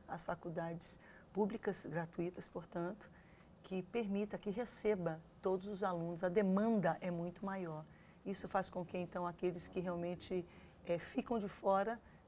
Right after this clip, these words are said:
agora, pelo menos, tenham uma alternativa, que se torna muito mais viável, realmente,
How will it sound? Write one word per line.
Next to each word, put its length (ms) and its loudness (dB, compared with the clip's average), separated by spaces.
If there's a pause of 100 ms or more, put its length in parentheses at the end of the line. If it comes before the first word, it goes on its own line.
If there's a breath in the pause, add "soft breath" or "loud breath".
(100)
agora, 480 6
pelo 180 0
menos, 180 0
tenham 180 -2
uma 80 2
alternativa, 680 0
que 100 -6
se 140 -2
torna 280 0
muito 840 2
mais 200 -6
viável, 460 -6
realmente, 580 -8